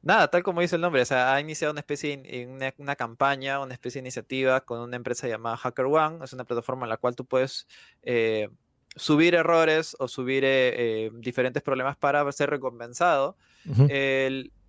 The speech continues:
Speaker 1: pero hablamos de hackear en serio, pues, no, no
Speaker 2: Claro.
Speaker 1: de meterle juegos piratas, que la gente, <laughs> como yo puse noticia, todo el mundo estaba feliz. "Uh, ya está, el, se lo envío a mi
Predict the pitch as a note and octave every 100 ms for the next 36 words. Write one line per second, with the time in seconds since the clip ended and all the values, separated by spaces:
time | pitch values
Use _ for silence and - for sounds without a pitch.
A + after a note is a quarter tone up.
0 | _ _ D#3+ D#3 D#3+ G3+ B3 G#3+ D#3+ C3
1 | D3 D#3+ C#3+ C#3 A#2+ G#2+ G#2 B2 C3+ C3+
2 | C#3 D3 C#3+ A#2 A#2+ A#2 - C#3 C3+ C#3
3 | C#3+ C3+ A#2+ - G#2 A#2+ A#2 C#3+ E3 -
4 | F#3+ D#3+ E3 F3+ G3+ E3 D#3 F3 D#3 D3+
5 | D#3 D#3 - C3 D3 F3+ G3 E3 D3+ E3
6 | D3+ A#2+ A2+ A#2 A#2+ C#3 D#3+ E3 C3 A#2
7 | G#2